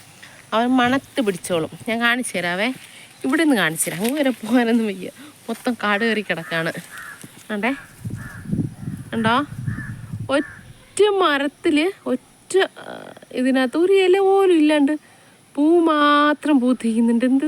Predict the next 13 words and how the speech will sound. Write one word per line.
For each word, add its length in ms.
സംഭവമല്ലേ? 580
ഞാനിതിങ്ങനെ 600
ഇപ്പോഴാണ് 420
ശ്രദ്ധിക്കുന്നത്. 440
ഇങ്ങനെ 200
ഒരു 140
പൂവിൻ്റെ 560
ഇവിടെ 240
നിപ്പുണ്ടെന്ന് 500
തന്നെ 180
ഇപ്പോഴാണ് 340
ശ്രദ്ധിക്കുന്നത്. 380
നല്ല 100